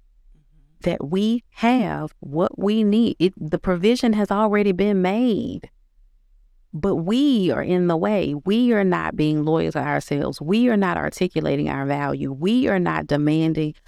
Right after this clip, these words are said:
the level of compensation that aligns with our professional experience and the value that we provide.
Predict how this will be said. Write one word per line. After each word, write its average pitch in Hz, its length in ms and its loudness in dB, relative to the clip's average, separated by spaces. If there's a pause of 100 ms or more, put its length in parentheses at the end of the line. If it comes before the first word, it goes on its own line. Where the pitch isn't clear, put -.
(140)
the 151 120 4
level 156 380 0
of 143 100 -6
compensation 151 840 -2
that 151 160 0
aligns 151 500 -2
with 147 180 -2
our 151 200 -2
professional 160 480 -4
experience 143 480 0
and 143 100 2
the 131 40 0
value 127 300 -4
that 127 140 2
we 127 140 -2
provide. - 480 0